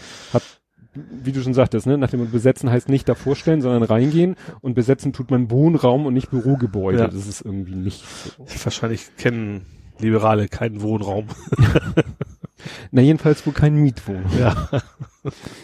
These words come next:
Speaker 1: Klischee, Klischee.
Speaker 2: Ja.
Speaker 1: Ja, was haben wir dann? Ja, ähm, da kommt dann, jetzt kommt ein ganzer Themenkomplex, sag ich mal. Ähm, das fing an, was, äh, mit dem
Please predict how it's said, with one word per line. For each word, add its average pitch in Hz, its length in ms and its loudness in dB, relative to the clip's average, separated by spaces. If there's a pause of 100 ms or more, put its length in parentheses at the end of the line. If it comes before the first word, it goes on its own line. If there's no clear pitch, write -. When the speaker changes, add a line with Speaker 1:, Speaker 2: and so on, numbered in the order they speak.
(320)
Speaker 1:
Klischee, 208 300 2
Klischee. - 600 -2
Speaker 2:
Ja. 113 40 2 (500)
Speaker 1:
Ja, 123 380 6
was 135 180 -2
haben 170 100 0
wir 165 80 0
dann? 160 220 -2 (280)
Ja, 156 320 4
ähm, 135 540 2 (920)
da 151 200 2
kommt 185 300 0
dann, 165 160 2
jetzt 151 220 -2
kommt 175 180 0
ein 156 60 -2
ganzer 160 280 2
Themenkomplex, 147 1080 0
sag 175 220 2
ich - 140 -4
mal. 180 420 2
Ähm, 147 640 -2
das - 220 2
fing 151 320 2
an, 175 420 4 (340)
was, - 800 -8
äh, 135 40 -4
mit 131 880 -2
dem 135 460 4